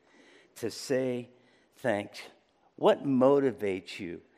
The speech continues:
to be thankful in all circumstances? Well, open your Bibles, if you would,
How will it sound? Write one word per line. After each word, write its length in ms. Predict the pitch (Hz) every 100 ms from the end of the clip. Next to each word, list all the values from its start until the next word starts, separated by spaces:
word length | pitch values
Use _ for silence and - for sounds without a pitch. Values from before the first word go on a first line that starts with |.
| _ _ _ _ _ _ _ _
to 120 | 147
be 220 | 117 147
thankful 800 | 139 143 117 113 - - 95 85 -
in 200 | 110 107
all 220 | 107 104
circumstances? 1080 | - - 98 - 95 - 101 92 85 98
Well, 160 | 135 185
open 320 | 196 208 165
your 140 | 120 104
Bibles, 480 | 104 98 92 95 -
if 220 | 95 -
you 120 | 92
would, 320 | 95 104 104